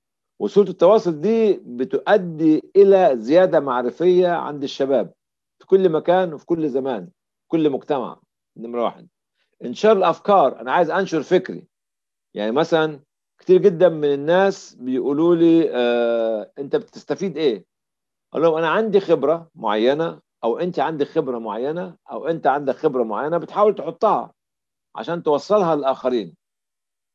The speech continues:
لأن حرام علينا إن إحنا اتعلمنا في مهنة معينة أو، آه، حرفة معينة أو، أو تجربة معينة ولا ننقل هذه الخبرات للآخرين.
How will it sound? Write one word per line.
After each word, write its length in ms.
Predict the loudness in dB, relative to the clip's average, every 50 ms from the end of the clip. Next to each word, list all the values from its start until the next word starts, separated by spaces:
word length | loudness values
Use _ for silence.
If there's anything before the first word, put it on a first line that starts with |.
| _
لأن 280 | -8 -6 -6 -6 -8 -8
حرام 340 | -8 -6 -4 -2 -2 -2 -2
علينا 460 | -2 0 2 2 2 2 0 -4 -6
إن 100 | -8 -10
إحنا 140 | -10 -10 -10
اتعلمنا 760 | -6 -4 -4 -2 0 0 -2 -2 -2 -4 -4 -6 -8 -12 _ _ _ _ _ _ _ -8
في 180 | -6 -4 -4
مهنة 340 | -2 -2 -2 -4 -4 -4 -6
معينة 600 | -6 -4 -4 -2 -2 -2 -2 -4 -6 -8 -12 -16 _ _ _ _ _ _ _ _ _ _ _ _ _ _ -2
أو، 600 | 0 2 4 4 4 4 4 4 2 2 0 0
آه، 420 | 0 0 -2 -2 -2 -4 -4 -6 -6
حرفة 400 | -2 0 0 0 0 -2 -4 -4
معينة 640 | -2 -2 -2 0 2 0 0 0 -4 -6 -10 -12 -18 _ _ _ _ _ _ _ _ _ _ _ _ _ _ _ _ _ -4 -2
أو، 280 | 0 2 2 2 0
أو 480 | -2 -6 -10 -10 -10 -10 -10 -12 -16 _ -12
تجربة 340 | -8 -2 2 4 4 4 4
معينة 560 | 2 2 0 2 0 0 0 -2 -4 -4 -4
ولا 340 | -2 0 2 2 2 2 0
ننقل 200 | -4 -4 -4 -2
هذه 140 | -2 -4
الخبرات 380 | -6 -10 -6 -2 -2 -2 -2 -2
للآخرين. 440 | -4 -6 -6 -6 -8 -14 -14 -14